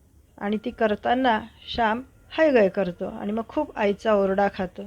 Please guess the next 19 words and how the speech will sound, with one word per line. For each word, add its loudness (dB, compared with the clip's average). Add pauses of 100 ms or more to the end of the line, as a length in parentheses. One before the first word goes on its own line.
(180)
तिथलं 0
निरूपण 0
देखील 0 (360)
फारच 0 (160)
हृदयद्रावक 4
आहे. -6 (1000)
या 4
कथेत 6
गुरुजींनी 4
पूर्वीचे 2
जीवन 6
कसे 0
आपुलकीहीन 0
होते 0
याचे 0 (120)
आसूसून -2
वर्णन 2
केले -2
आहे. -2